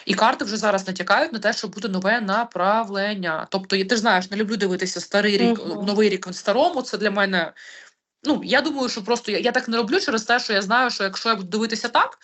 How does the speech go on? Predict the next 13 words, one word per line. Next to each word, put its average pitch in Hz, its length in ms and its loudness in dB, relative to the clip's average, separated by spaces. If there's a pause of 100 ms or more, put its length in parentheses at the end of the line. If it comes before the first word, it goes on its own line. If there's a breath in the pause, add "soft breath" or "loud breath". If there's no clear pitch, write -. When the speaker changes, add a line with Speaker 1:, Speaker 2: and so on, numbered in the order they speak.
(480 loud breath)
Speaker 1:
ще - 180 -4
є 254 100 4
багато 247 360 2
тих 220 200 -4
подій 240 300 -4
ключових, 226 560 -4
нових, 220 760 0 (260 loud breath)
які 202 240 2
ще 247 120 -4
навіть 247 300 2
не 220 60 0
в 214 100 -4
просторі. 170 600 -2